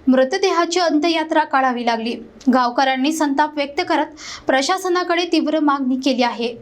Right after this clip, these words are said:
शेवटचा प्रवासही शांततेत होऊ नये यापेक्षा शोकांतिका दुसरी कोणती? अकोला जिल्ह्यातील मूर्तिजापूर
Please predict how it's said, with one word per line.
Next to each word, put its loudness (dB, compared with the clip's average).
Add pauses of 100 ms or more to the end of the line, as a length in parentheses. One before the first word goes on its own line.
(500)
शेवटचा 4
प्रवासही 6
शांततेत 2
होऊ 4
नये 6
यापेक्षा 4
शोकांतिका 4
दुसरी 0
कोणती? 2 (480)
अकोला 8
जिल्ह्यातील 2
मूर्तिजापूर 2